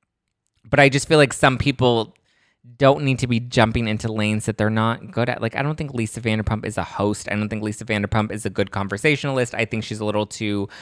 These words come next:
um, buttoned up. I don't think it will be a good con-, I mean, it might be. I might be wrong. I would love to be proven wrong, but I don't care to listen to Lisa Vanderpump's podcast, to be honest. I just don't. And now she's apparently, somebody was like, "Oh, you should do a cooking show with Pandora," which is her daughter.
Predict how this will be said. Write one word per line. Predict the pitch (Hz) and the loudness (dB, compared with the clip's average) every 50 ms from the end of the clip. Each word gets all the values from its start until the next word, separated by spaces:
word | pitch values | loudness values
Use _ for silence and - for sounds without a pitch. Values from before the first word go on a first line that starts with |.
| - - - - - | -20 -20 -20 -14 -4
um, | - 117 113 104 101 98 101 - - | 0 2 4 4 4 2 0 -4 -8
buttoned | 113 117 117 - 110 107 - 104 101 101 | -10 -8 -2 0 0 2 0 0 -2 -2
up. | - - 135 147 143 143 - - - - | 2 4 6 6 6 4 2 -2 -4 -2
I | 107 117 | 0 0
don't | 113 110 120 - | 0 0 -2 -4
think | - 110 107 - | -6 -6 -4 -4
it | 113 117 113 - | -6 -6 -6 -4
will | 123 110 | -4 -4
be | 104 107 110 107 107 107 | -4 -4 -4 -4 -4 -4
a | - 107 | -4 -4
good | 104 - 147 151 151 - | 0 4 4 4 4 4
con-, | - 151 156 156 | 4 2 2 2
I | 156 160 | 0 -2
mean, | 156 156 156 156 | 0 0 0 -2
it | 151 | -2
might | 139 139 139 139 139 - - | 0 2 2 2 2 2 -2
be. | 196 214 226 208 180 135 | -2 0 0 -2 -2 0
I | 135 131 | 0 0
might | 127 117 110 135 | 0 0 -2 0
be | 117 110 | 0 2
wrong. | 98 95 95 98 101 120 160 185 | 4 4 6 6 6 6 4 2
I | 170 117 | 2 0
would | 107 113 110 | 0 2 4
love | 104 107 107 | 4 2 2
to | - - | 0 -2
be | 110 104 | -4 -4
proven | - - 107 107 117 135 151 165 | -4 -2 -2 -2 -2 0 2 4
wrong, | 175 180 190 202 196 170 | 6 6 6 6 4 4
but | 135 127 117 110 | 4 4 4 4
I | - 107 | 4 2
don't | 117 117 110 104 101 95 76 - - - | 2 6 6 6 6 6 2 -2 -10 -4
care | - 101 92 87 87 | -2 0 2 2 0
to | - - 85 | -2 -4 -4
listen | 85 82 80 - 71 78 | -4 -4 -4 -6 -8 -8
to | - 87 | -6 -6
Lisa | 78 82 90 - | -6 -6 -6 -8
Vanderpump's | - 87 82 80 - - 90 - - - | -8 -8 -6 -6 -8 -8 -8 -10 -10 -8
podcast, | - 78 76 76 - 82 82 - - - | -6 -6 -6 -6 -6 -8 -8 -10 -10 -12
to | - - | -12 -10
be | - 67 | -10 -8
honest. | 60 60 73 82 104 - - - | -8 -8 -10 -12 -12 -14 -12 -8
I | - 90 | -6 -6
just | 95 98 90 - | -4 -6 -6 -8
don't. | - - 64 - - _ - - - - - - - - | -8 -10 -12 -12 -14 _ -20 -20 -18 -18 -18 -18 -10 -4
And | - 120 | 2 4
now | 117 117 113 113 113 | 6 8 8 8 6
she's | 113 - - 110 | 6 4 0 -2
apparently, | 113 - 117 107 110 107 107 110 107 | 0 0 0 0 0 0 -2 -2 -2
somebody | - - 120 113 107 107 | 0 0 0 2 2 2
was | 104 101 - | 0 2 2
like, | 117 110 - | 0 0 4
"Oh, | - 190 | 4 4
you | 196 180 165 | 4 4 2
should | 156 - - | 0 2 4
do | 185 147 | 4 4
a | |
cooking | - - 175 156 160 156 | 4 2 0 0 0 0
show | - - 156 | 2 2 2
with | 127 123 | 2 2
Pandora," | - 147 135 123 139 151 147 127 | 0 0 0 2 4 6 6 6
which | 110 110 107 - | 4 2 0 -4
is | - | -4
her | - 101 | -4 -2
daughter. | 95 95 85 85 90 107 135 | 2 2 2 4 4 2 2